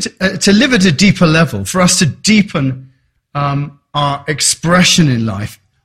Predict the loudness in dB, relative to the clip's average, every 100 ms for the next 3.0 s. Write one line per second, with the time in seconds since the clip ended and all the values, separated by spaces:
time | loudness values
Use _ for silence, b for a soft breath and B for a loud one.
0 | _ -4 -4 -2 -4 0 2 2 2 0
1 | 0 0 -2 0 2 2 0 0 2 2
2 | 0 -2 0 0 0 0 0 2 0